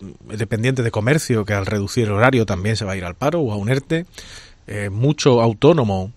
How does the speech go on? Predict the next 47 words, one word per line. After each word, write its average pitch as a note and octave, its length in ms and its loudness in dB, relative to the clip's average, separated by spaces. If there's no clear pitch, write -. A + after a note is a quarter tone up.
que G2+ 100 -4
va G2 40 0
a G#2+ 40 0
haber A#2 120 -2
restringida A2 400 -2
su A2 80 -4
actividad G#2 400 -2
de B2 60 -2
muchos G#2+ 260 -4
sectores A2+ 380 -2
que A2 80 -8
tampoco G2 360 -6
van F2+ 140 -4
a F#2+ 40 -8
poder A2+ 180 -4
resistir, C3 420 -2
y A#2 100 -4
tenemos A2+ 260 -4
que - 80 -8
tener A#2 220 -2
preparado, A#2 500 2
eh, A2 80 -6
un G2+ 100 -2
gran A2+ 200 0
plan A2 160 0
de G#2+ 80 -2
choque G#2+ 220 -4
social A#2 380 -2
donde F#2+ 180 -4
tenemos A2+ 280 0
también A#2+ 240 0
que A#2+ 80 2
destinar G2+ 340 -2
recursos. - 460 -10
Tenemos A#2+ 280 0
que D3 100 2
salvaguardar B2 520 4
las B2+ 140 0
empresas A2+ 260 -4
públicas. A#2+ 400 -2
Hay A#2+ 80 0
limitaciones B2 640 -2
nuevas, A2+ 300 0
por - 120 -12
ejemplo, G#2+ 240 -6
en F#2 60 -6
Aucorsa, F#2+ 460 -4